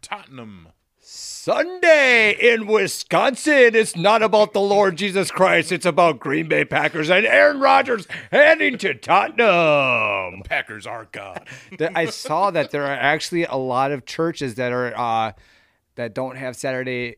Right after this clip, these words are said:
Speaker 2: services at all. They have Sundays, and they're moving their Sunday service to Saturday night. So
Speaker 1: Yeah, I've seen that.
Speaker 2: I'm
Speaker 1: And I
Speaker 2: like,
Speaker 1: saw
Speaker 2: "That's how you know." <laughs>
Speaker 1: And I
Speaker 2: Like
Speaker 1: seen, yeah, they don't wanna have it after the game.
Speaker 2: Yeah.
Speaker 1: That's for damn sure.
Speaker 2: <laughs>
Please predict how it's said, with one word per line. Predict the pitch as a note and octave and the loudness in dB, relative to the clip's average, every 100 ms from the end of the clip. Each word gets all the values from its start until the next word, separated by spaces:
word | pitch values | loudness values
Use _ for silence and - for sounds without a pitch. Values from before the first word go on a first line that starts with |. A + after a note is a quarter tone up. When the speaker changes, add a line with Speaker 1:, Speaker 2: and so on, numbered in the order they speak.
| - | -18
Speaker 2:
services | - A#2 A#2 C#3+ D#3+ C#3+ | -12 -10 -8 -8 -10 -8
at | D#3 | -6
all. | D#3+ | -4
They | C#3 A#2 | -4 -4
have | A2+ G#2 | -4 -8
Sundays, | - A#2 C#3+ F3 - _ | -8 -6 -6 -8 -12 _
and | B2 A2+ | -12 -8
they're | A2 | -8
moving | A#2 C#3+ C3 | -6 -6 -8
their | A2+ | -8
Sunday | - D#3+ D#3+ B2 | -6 -6 -6 -8
service | - B2+ A#2 A#2 - | -6 -6 -4 -8 -10
to | A2+ | -14
Saturday | - D3+ C#3 C3 G#2+ | -8 -4 -4 -4 -6
night. | G2+ G#2 - | -8 -10 -8
So | B2 A#2+ A#2+ - _ _ | -4 -2 -4 -6 _ _
Speaker 1:
Yeah, | G#2 G#2 | -14 -12
I've | - - | -12 -14
seen | G#2+ G2 | -18 -18
that. | A2 A2 - | -16 -16 -8
Speaker 2:
I'm | B2+ | -4
Speaker 1:
And | C#3+ | -2
I | |
Speaker 2:
like, | C#3 | -2
Speaker 1:
saw | A2 C#3+ | -2 -6
Speaker 2:
"That's | E3+ | -6
how | E3+ E3+ | -6 -6
you | C3+ D#3 E3 - | -4 -4 -6 -6
know." | E3 C#3+ | -4 -4
<laughs> | F3 E3+ | -4 -4
Speaker 1:
And | F3 | -4
I | E3+ D3 | -2 -4
Speaker 2:
Like | C3+ | -6
Speaker 1:
seen, | D#3 D3 C#3+ - - - | -10 -10 -14 -14 -16 -14
yeah, | D#3+ C#3+ | -12 -10
they | B2 C3 | -8 -10
don't | C#3 | -10
wanna | C#3 B2+ | -10 -10
have | B2+ A2+ | -8 -8
it | G2 | -8
after | A#2 B2 - F#2+ | -8 -8 -10 -18
the | |
game. | F2+ G2 G#2 A#2 | -16 -16 -14 -8
Speaker 2:
Yeah. | B2 | -6
Speaker 1:
That's | G#2+ | -6
for | - | -8
damn | - B2+ A2+ | -8 -8 -8
sure. | - G2 F#2+ | -8 -8 -8
Speaker 2:
<laughs> | D#4 | -8